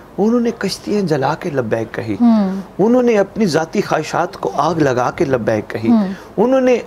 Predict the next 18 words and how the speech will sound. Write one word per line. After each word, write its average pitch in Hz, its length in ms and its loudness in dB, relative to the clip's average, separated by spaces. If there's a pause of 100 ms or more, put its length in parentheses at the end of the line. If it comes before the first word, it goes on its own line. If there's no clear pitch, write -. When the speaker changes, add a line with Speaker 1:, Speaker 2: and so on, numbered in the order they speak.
(160)
Speaker 1:
अपने 190 380 2
लिए 170 360 4
कुछ - 460 -2
मरतबे 160 680 0
ना 151 320 0 (180)
चाह 214 220 0
के 196 160 0
लब्बैक 120 440 0
कही। 98 320 -6
Speaker 2:
हम्म। 208 180 2 (140)
Speaker 1:
मैं 131 100 -2
शायद 135 280 0
इसको 135 200 -2
थोड़ा 135 180 -2
सा 139 100 -2
वाज़ेह 131 280 2
कर 131 200 -2
दूँ। 180 140 0